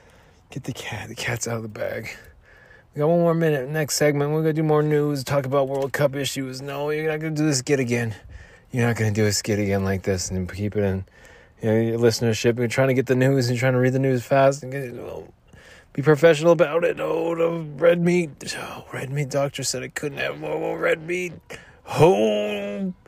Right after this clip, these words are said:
ho. I'm going to have to blow your mind about Keystone Light.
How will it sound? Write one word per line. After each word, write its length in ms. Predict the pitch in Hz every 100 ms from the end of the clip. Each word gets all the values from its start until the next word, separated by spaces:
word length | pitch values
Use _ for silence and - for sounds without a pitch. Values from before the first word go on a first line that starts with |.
| - - -
ho. 1200 | - 147 185 196 214 220 214 214 208 196 180 165 - _ _ _ _ _ _ _ _ _ _ _ _ _ - - - - - - - -
I'm 200 | 107 117
going 260 | 120 127 131
to 160 | 123 107
have 240 | 110 104
to 100 | 98
blow 240 | 92 98 98
your 120 | 92
mind 300 | 90 95 92
about 280 | 95 95 95
Keystone 420 | - - - 113 - 120
Light. 380 | 113 - 123